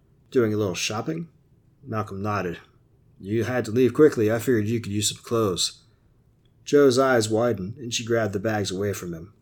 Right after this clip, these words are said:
She pulled the contents out and spread them on the bed, her spirits rising higher every second. Two pairs of jeans, three t-shirts, two nicer collared shirts in subdued colors, a light leather jacket, socks, a pair of sneakers,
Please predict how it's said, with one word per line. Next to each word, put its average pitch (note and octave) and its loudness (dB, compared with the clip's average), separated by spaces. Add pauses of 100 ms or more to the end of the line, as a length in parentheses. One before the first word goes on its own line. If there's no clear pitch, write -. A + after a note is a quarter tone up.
(300)
She - -4
pulled F3 4
the C3 2
contents A2+ 0
out G#2+ 0
and A2+ -4
spread B2+ 0
them A2+ 0
on G#2 0
the G2+ 0
bed, G2 0
her A2 -6
spirits A2+ 2
rising G#2+ 0
higher G#2 -2
every G#2 -2
second. G#2 -2 (800)
Two - -6
pairs G2+ -4
of F2 -8
jeans, D3 -2 (100)
three G2+ -6
t-shirts, C#3+ -2 (240)
two G3 2
nicer C#3+ 4
collared A#2+ 2
shirts B2 2
in G2+ 0
subdued G#2 -2
colors, G2 -6 (360)
a G2 -8
light G2+ -2
leather G#2+ -2
jacket, B2+ -6 (420)
socks, - -2 (280)
a D3 -10
pair A#2 0
of G#2 0
sneakers, G#2+ -2